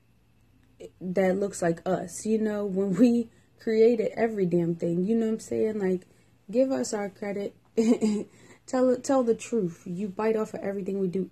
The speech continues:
anyway, you know, so just give us our credit and love us how we are. That's just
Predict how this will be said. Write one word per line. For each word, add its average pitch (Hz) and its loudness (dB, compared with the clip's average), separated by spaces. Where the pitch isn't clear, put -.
anyway, 170 -2
you 233 2
know, 220 2
so 208 -2
just 190 -4
give 190 2
us 214 -4
our 220 0
credit 196 -6
and 175 0
love 185 0
us 180 -2
how 175 -2
we 180 0
are. 170 -4
That's 185 -8
just 175 -6